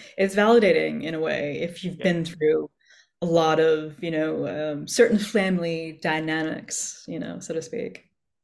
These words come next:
Speaker 2: Well, and it's a movie that if you have patience for, uh, really
Speaker 1: <laughs>
Speaker 2: rewards the patient viewer.
Speaker 1: It's
Speaker 2: Um,
Speaker 1: incredible.
Speaker 2: yeah, yeah. I'm a big fan of The Brood. Um, but again,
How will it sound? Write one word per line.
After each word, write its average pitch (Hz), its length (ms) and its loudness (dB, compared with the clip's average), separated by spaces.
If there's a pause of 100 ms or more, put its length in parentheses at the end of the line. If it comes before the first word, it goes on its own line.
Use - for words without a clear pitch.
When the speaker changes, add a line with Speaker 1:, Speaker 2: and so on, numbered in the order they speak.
(180)
Speaker 2:
Well, 160 220 2
and 165 100 0
it's 151 120 -6
a 170 80 -2
movie 180 300 0
that 135 160 0
if 127 120 -8
you 135 120 -4
have 127 180 -6
patience 123 500 -8
for, 107 640 -10 (180)
uh, 123 240 -4
really 113 300 0
Speaker 1:
<laughs> 107 160 -2
Speaker 2:
rewards 110 460 -8
the 107 140 -20
patient - 500 -14
viewer. 50 400 -16 (580)
Speaker 1:
It's 233 220 2
Speaker 2:
Um, 196 80 4
Speaker 1:
incredible. 170 560 -4 (400)
Speaker 2:
yeah, 117 240 -10 (200)
yeah. - 240 -12 (220)
I'm 127 160 -2
a 135 40 -4
big 127 200 -4
fan 110 240 -6
of 110 80 -8
The 104 60 -18
Brood. 117 480 -12
Um, 110 560 -4 (440)
but 110 240 -6
again, 123 460 -2